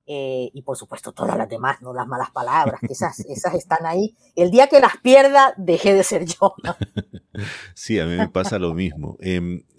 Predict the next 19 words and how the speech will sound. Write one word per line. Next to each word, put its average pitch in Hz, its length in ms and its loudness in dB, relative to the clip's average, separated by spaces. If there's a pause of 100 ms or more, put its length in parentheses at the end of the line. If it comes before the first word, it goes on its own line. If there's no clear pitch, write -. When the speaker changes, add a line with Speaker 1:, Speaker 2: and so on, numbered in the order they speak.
(440)
Speaker 2:
con 104 160 -2
respecto - 420 -6
a 127 40 -2
lo 123 100 0
del 104 120 0
voceo, 104 600 -4 (480)
no 110 380 0
es 120 100 -6
porque 127 320 -6
se - 140 -8
burlen, 101 480 0
sino 85 360 -8
porque 101 480 -8
yo 87 220 0
siento 113 480 -6
que - 80 -8
pierdo 90 320 -4
más 92 320 -8
tiempo, 107 540 -6